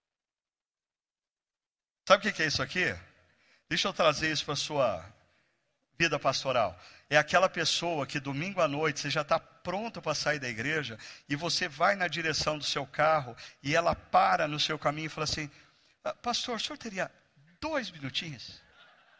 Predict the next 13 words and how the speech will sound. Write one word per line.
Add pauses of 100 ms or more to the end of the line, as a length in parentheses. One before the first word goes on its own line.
(2750)
Ô,
ô,
olha
só,
eu,
eu
não
sei
que
relógio
que
esse
povo